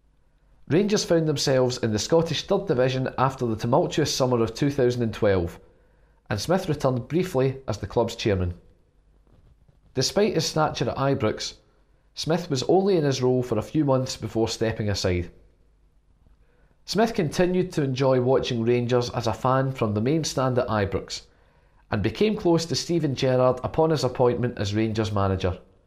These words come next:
Gerrard was able to deliver an historic fifty-fifth league title in the summer of two thousand and twenty-one, and attributed part of his success to the advice of Smith.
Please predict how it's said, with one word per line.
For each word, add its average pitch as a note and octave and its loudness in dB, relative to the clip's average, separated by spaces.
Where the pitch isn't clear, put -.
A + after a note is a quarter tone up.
Gerrard F#3+ 4
was C#3 0
able D#3+ 2
to D3+ -4
deliver B2 2
an A2+ 0
historic E3 2
fifty-fifth D#3+ -2
league E3 0
title C3 0
in A2 -2
the G#2+ 0
summer C3+ 0
of A#2 -4
two D3+ 0
thousand B2+ 0
and A#2 -4
twenty-one, G2 0
and G#2 0
attributed D3+ -2
part F#3 2
of C#3+ 0
his C3 -4
success A2 -2
to A2+ -4
the G2+ 2
advice G#2+ -2
of G#2 -6
Smith. F2 -6